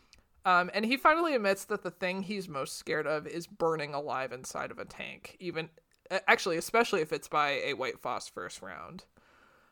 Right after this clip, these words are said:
Um, and Frangie is, like, looking for a way out of this conversation. She's like, "I'm very uncomfortable."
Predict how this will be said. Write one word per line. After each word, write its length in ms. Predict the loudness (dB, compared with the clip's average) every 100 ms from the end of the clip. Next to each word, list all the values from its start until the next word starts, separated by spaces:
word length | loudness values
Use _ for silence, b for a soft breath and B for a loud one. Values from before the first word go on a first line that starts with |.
| b _
Um, 600 | 6 8 8 4 -2 -14 _
and 320 | 4 4 4 -8
Frangie 540 | 4 10 10 10 6
is, 160 | 6 6
like, 420 | 4 2 -4 -16 _ _ _ _ _ _ _
looking 500 | -10 0 0 0 -4
for 180 | 0 0
a 40 |
way 200 | 2 0
out 160 | 0 -4
of 40 |
this 120 | -6 -8
conversation. 840 | -8 -6 -6 -4 -6 -4 -8 -10
She's 400 | -10 -8 -8 -6 -6
like, 180 | -6 -4
"I'm 360 | -4 -4 -10 -20 _ _
very 220 | 4 6 4
uncomfortable." 800 | 0 -6 -6 -8 -4 -2 -4